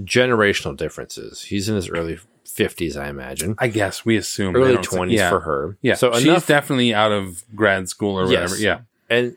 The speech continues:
Speaker 1: you feel like, okay, there's no way that these people, in theory, would have zones of overlap where their
Speaker 2: Mm.
Speaker 1: experiences would be in any way, like, pop culture, whatever is, like, you know,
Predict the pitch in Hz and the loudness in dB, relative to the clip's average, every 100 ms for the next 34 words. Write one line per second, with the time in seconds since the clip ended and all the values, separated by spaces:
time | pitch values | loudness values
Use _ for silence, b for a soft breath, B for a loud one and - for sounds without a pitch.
0 | - 139 127 - 156 143 117 98 101 87 | -12 -4 -2 0 2 4 4 2 0 0
1 | 104 95 104 107 120 139 131 107 104 98 | 0 -2 -4 0 2 4 2 4 2 2
2 | 85 82 78 - 95 - - 98 85 78 | 0 -2 -6 -4 -6 -6 -6 -6 -2 -2
3 | 76 - _ _ - 127 135 - - 113 | -2 -6 _ _ 0 0 0 -4 2 4
4 | 101 92 82 80 - 80 76 73 73 - | 4 4 2 -2 -2 -2 0 0 -4 -12
5 | b b b b - 90 98 101 92 82 | b b b b -4 2 2 2 0 0
6 | 80 82 76 65 65 - - _ _ b | 0 0 -2 -2 -8 -8 -16 _ _ b
7 | b - 98 82 87 82 - - 104 101 | b 0 2 4 2 2 0 -2 0 0
8 | 98 87 82 82 76 82 80 78 98 120 | 0 -2 -2 -4 -2 -2 -2 0 2 4
9 | 101 92 87 82 73 _ _ _ 78 - | 4 4 4 2 -2 _ _ _ -6 -6
10 | _ _ - 95 - 120 117 117 98 95 | _ _ -2 -2 2 2 4 2 4 4
11 | 95 85 80 - b b b b _ - | 2 0 -2 -6 b b b b _ -14
12 | 92 92 _ 98 90 87 - | -14 -14 _ -18 -8 -6 -6